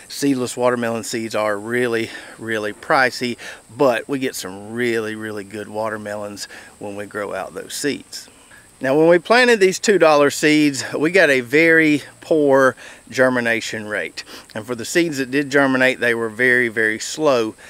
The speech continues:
to germinate. Now, we had these in the same greenhouse with all our other tomatoes that we planted in the spring. So we had a good side-by-side comparison, and these things just didn't germinate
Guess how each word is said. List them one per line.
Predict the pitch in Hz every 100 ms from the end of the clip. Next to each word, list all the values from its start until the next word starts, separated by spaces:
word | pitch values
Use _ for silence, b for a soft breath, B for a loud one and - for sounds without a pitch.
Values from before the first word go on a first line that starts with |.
| B -
to | 117
germinate. | 110 110 101 98 98 104
Now, | 117 107
we | 117 127
had | 123 117
these | 120 110
in | 104
the | 101
same | - 160 170
greenhouse | 151 156 147 139 131 127 B B B
with | 113 104
all | 107 120
our | 127 98
other | 139 143
tomatoes | 131 139 131 127 123 120 113
that | 123
we | 120
planted | 117 120 117 113 110 B B B
in | 113 113
the | 104
spring. | - - 123 113 113
So | 123
we | 135
had | 165 208
a | 190
good | 180 143
side-by-side | 156 147 143 131 120 - 120 110
comparison, | 107 - 135 123 - 113 104 B B -
and | 113
these | 127 147 -
things | 135 117
just | - 131 -
didn't | 110 127 117 107
germinate | 107 107 107 104 101